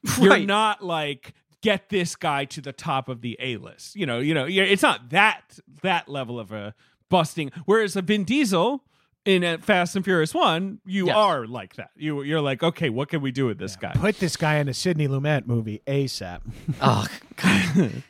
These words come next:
Speaker 2: Uh, but, but you look at Tyrese's movie career after this, and he does, like, Flight of the Phoenix, Four Brothers,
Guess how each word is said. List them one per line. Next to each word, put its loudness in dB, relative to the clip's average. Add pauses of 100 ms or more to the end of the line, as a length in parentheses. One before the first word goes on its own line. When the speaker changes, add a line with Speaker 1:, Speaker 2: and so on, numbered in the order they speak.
(180)
Speaker 2:
Uh, 8
but, -2
but -2
you -2
look -4
at -8
Tyrese's -6
movie 0
career 2
after 2
this, -2
and -2
he -6
does, 2
like, -2
Flight 2
of 0
the 0
Phoenix, -4 (360)
Four 2
Brothers, 0